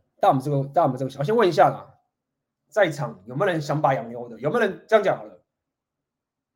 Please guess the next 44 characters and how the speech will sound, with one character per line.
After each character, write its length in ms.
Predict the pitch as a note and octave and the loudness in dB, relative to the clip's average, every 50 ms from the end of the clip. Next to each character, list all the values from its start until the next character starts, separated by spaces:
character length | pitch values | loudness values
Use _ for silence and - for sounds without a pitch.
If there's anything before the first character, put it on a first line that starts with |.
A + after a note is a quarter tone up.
| _ _ | _ _
我 420 | - D3 C#3 C3+ - - - _ _ _ _ _ _ _ _ _ _ _ | -4 -2 -2 -2 -4 -8 -18 _ _ _ _ _ _ _ _ _ _ _
对 220 | C4 A#3+ G3+ F3 | 0 2 2 2
洋 180 | D#3+ D3 D#3 D#3+ | 2 0 0 0
妞 400 | E3+ F3+ F#3+ F#3 F#3 - _ _ _ _ | 0 0 0 0 -2 -8 _ _ _ _
白 200 | - C#3 D#3 D3+ | -4 -2 0 0
人 160 | D3 C#3 C3 | 0 -2 -2
呢， 100 | C3 C3 | -2 0
完 180 | C3+ D#3 D#3+ | 2 2 2
全 120 | D#3 E3+ D3+ | 0 0 -2
没 120 | D3+ D3+ | -2 -2
兴 200 | D3+ E3 E3+ D#3 | -2 -4 -6 -6
趣 120 | C#3+ D#3 D3 | -6 -6 -8
的 80 | B2 | -8
打 180 | A2 A2 - F#2 | -8 -12 -16 -18
零， 220 | - - _ _ _ _ _ _ _ _ _ _ _ _ _ _ _ _ _ _ _ _ _ _ _ _ _ _ | -20 -20 _ _ _ _ _ _ _ _ _ _ _ _ _ _ _ _ _ _ _ _ _ _ _ _ _ _
然 140 | A#2 A2+ C3 | -12 -6 -4
后 200 | F3 E3+ - - | -4 -4 -4 -2
我 160 | D3+ D3+ D3 D3 | 0 0 0 2
对 180 | G#3+ A#3 G#3+ | 2 0 2
洋 140 | F3+ D3+ D#3 | 2 0 0
妞 100 | E3+ F3+ | -2 -2
有 140 | D#3 - - | -4 -6 -6
兴 200 | - G3+ E3+ C#3+ | -8 -8 -6 -6
趣 200 | C#3+ - D#3 C3+ | -6 -6 -8 -8
的， 80 | A#2 | -8
我 100 | A2 A2 | -8 -8
如 80 | B2+ F3 | -6 -4
果 160 | G3+ F3+ D#3 | -2 -2 -2
有 100 | C3+ A2+ | -4 -4
机 120 | A2+ - D#3+ | -6 -8 -6
会 60 | D3 | -4
可 60 | D3+ | -4
以 40 | C#3 | -4
把 160 | - A#2 G#2+ | -4 -6 -10
洋 80 | G#2 A2+ | -12 -14
的 60 | A2+ | -14
话， 80 | C3 B2+ | -14 -12
我 240 | A2 A2 A2+ A#2+ A#2 | -12 -12 -14 -14 -14
打 240 | A2+ G#2+ G2 - _ _ | -16 -16 -18 -18 _ _
一。 200 | G#2+ G2+ G2 _ _ _ _ _ _ _ _ _ _ _ _ _ _ _ _ _ _ _ - | -20 -20 _ _ _ _ _ _ _ _ _ _ _ _ _ _ _ _ _ _ _ _ -20
回 80 | A#2 | -20
答。 220 | A2+ F#2+ F2+ - _ _ _ _ _ _ _ _ _ _ _ _ _ _ _ _ _ _ _ _ _ _ _ _ _ _ _ _ | -18 -18 -18 -20 _ _ _ _ _ _ _ _ _ _ _ _ _ _ _ _ _ _ _ _ _ _ _ _ _ _ _ _
我 80 | - C3+ | -18 -14
觉 100 | C3+ | -8